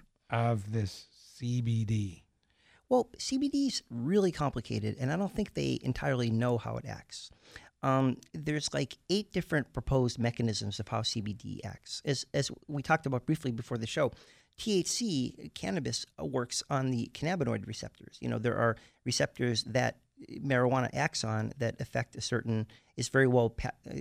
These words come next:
Speaker 2: very well mapped out how it works. But C B D is a little bit more nebulous. It just, they don't know exactly how it works. So I can't answer that because I don't think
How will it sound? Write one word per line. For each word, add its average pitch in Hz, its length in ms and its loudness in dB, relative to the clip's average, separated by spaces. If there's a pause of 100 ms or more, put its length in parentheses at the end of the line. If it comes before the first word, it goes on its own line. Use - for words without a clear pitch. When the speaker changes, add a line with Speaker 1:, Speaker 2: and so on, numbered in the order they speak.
(120)
Speaker 2:
very 123 220 2
well 120 240 2
mapped 117 260 2
out 143 200 0
how 117 160 2
it - 80 -4
works. 120 340 -2
But - 200 -4 (260)
C - 160 -6
B 190 80 0
D 240 80 4
is 214 80 0
a 190 60 0
little 170 180 2
bit 143 120 2
more 117 140 0
nebulous. 117 640 0
It 139 140 -4
just, - 340 -4 (320)
they 135 140 4
don't 175 340 0
know 170 180 2
exactly 127 520 0
how 117 180 2
it - 140 -6
works. - 420 -6 (200)
So - 160 -6 (120)
I 180 80 4
can't - 280 -2
answer 151 280 -2
that 107 220 -4
because 123 200 0
I 135 40 0
don't 156 140 -2
think 135 200 -6